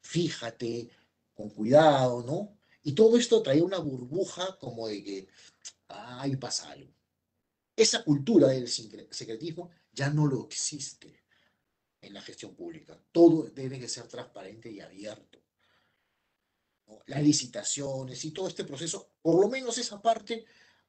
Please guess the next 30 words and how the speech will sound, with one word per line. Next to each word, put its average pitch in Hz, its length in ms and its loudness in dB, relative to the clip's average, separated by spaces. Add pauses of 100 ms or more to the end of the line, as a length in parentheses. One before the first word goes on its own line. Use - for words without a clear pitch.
(140)
ha 180 180 6
ido 196 200 8
rompiéndose 147 640 0
los 107 160 -16
mitos. - 460 -20 (160)
Y 127 120 -10
la 113 140 -10
tecnología 110 600 -6
va 156 120 -2
a 160 60 -6
permitir 143 440 -4
tener 139 340 -10 (800)
cada 185 300 8
vez 185 340 2
mayor 131 400 2
información 156 1040 -6 (320)
que 135 80 -2
antes 135 200 0
no 131 80 -6
lo 117 120 -6
teníamos. - 600 -18 (320)
Tal 208 200 6
es 208 120 -6
ejemplo 226 360 -2
que - 80 -4
ahorita 151 200 0
estamos 151 280 -4
dando 156 200 -6
una 190 100 -6
conferencia 196 600 -6